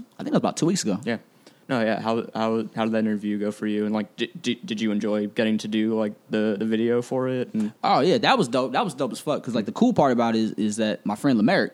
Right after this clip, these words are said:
Speaker 1: who's on the podcast, he's,
Speaker 2: Yeah.
Speaker 1: he's a really good friend of mine, and he's a huge, like, Dreamville Boz guy. So, like,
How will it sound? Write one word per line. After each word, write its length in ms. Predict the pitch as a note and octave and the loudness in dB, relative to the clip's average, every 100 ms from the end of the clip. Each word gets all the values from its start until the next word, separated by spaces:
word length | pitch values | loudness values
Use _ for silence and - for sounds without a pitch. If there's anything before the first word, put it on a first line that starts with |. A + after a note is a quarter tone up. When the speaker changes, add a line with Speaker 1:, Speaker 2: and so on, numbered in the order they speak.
| - B2+ | -8 -6
Speaker 1:
who's 160 | A#2 | -2
on 60 | A2 | -2
the 60 | |
podcast, 380 | G2+ G#2 A2 G2 | -2 -4 -4 -2
he's, 180 | C3+ C3+ | 0 0
Speaker 2:
Yeah. 40 | - | -2
Speaker 1:
he's 140 | C#3 | -2
a 60 | G#2+ | 0
really 260 | A#2 C3+ | 2 2
good 180 | G#2+ A#2 | 0 -2
friend 200 | C3+ B2+ | 0 2
of 40 | G#2 | 2
mine, 200 | F#2+ A2 - - | -2 -8 -16 -12
and 100 | - | 0
he's 120 | B2 | 0
a 40 | G2+ | 0
huge, 440 | - B2+ B2 A2 | 0 2 4 2
like, 160 | A2 G2 | -2 -2
Dreamville 500 | G#2+ B2 G#2+ A2+ F#2 | 0 0 0 -2 -2
Boz 280 | G#2 A2+ G#2 | -2 -2 -2
guy. 260 | E2 B1 - - - - | -6 -8 -10 -16 -20 -10
So, 520 | - B2 A2+ G#2 F#2 - _ - | -4 0 2 0 -4 -8 _ -10
like, 160 | A2+ | -10